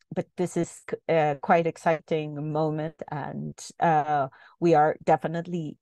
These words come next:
supporting all the activities that are going to happen, um,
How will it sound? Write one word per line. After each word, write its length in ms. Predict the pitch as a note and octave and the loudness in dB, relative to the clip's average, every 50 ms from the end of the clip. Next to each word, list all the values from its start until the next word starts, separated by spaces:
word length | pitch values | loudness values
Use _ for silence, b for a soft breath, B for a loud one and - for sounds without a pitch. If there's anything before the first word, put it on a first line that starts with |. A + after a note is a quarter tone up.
| _ _ | _ _
supporting 760 | - - - E3 - - E3 D#3 D3 - F#3+ F3+ F3+ F3+ E3+ - - | -10 -6 -4 -4 -2 0 0 0 0 -2 -4 -4 -4 -6 -6 -4 -2
all 180 | F3 D#3+ D#3+ | -2 -2 0
the 180 | D#3 F3 E3 D3+ | -2 -6 -8 -8
activities 560 | - - - - D#3 D3 - _ - D3+ - | -10 -16 -20 -16 -16 -16 -14 _ -16 -14 -10
that 80 | - C#3+ | -10 -10
are 120 | C#3+ - _ | -10 -10 _
going 240 | - D#3 D#3+ D3 - | -10 -10 -10 -12 -12
to 100 | - D#3+ | -16 -12
happen, 480 | - - D3 - _ - - - - - - - _ - | -8 -8 -8 -8 _ -10 -10 -10 -12 -14 -16 -20 _ -8
um, 460 | D#3 D3+ D3 - - - - B2+ B2 | -6 -6 -6 -8 -10 -12 -12 -14 -14